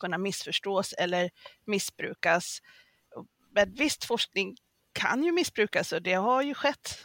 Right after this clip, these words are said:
som Anders säger, sker ju i, hela tiden, så det, genom historien och så har det ju skett, så att det skulle ju vara naivt att tro att det inte skulle kunna ske igen, så såklart finns den risken, men vi, och vi har en väldig medvetenhet om det här.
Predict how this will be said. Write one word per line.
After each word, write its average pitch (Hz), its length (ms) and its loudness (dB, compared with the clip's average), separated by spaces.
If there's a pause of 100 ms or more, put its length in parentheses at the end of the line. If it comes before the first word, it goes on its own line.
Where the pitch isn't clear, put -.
som 226 220 -2
Anders 214 240 4
säger, 226 200 2
sker 277 320 2
ju 254 260 0 (260)
i, 247 180 0
hela 233 280 2
tiden, 226 400 0
så 233 120 -2
det, 208 300 4 (240)
genom 220 320 0
historien 214 600 0
och 196 100 0
så - 180 0
har 208 120 0
det 185 60 -4
ju 208 60 -6
skett, - 280 -2
så 202 60 -2
att 196 100 -6
det 214 80 -6
skulle 220 240 -4
ju 214 80 4
vara 208 240 4 (420)
naivt 214 400 2
att 220 80 -8
tro 240 240 2
att 170 120 -2
det 190 80 0
inte 185 200 -4
skulle 185 260 -4
kunna 196 260 -2
ske - 220 -4
igen, 196 300 -4
så 180 240 -4
såklart - 600 -2
finns 196 220 -4
den 165 280 2 (340)
risken, 196 400 -2
men 190 160 2
vi, 202 160 -4 (360)
och 208 120 -8
vi 208 80 -2
har 240 320 6
en 190 120 4
väldig 180 280 2
medvetenhet 170 720 -4 (760)
om 175 240 -2
det 156 100 -2
här. 185 320 -4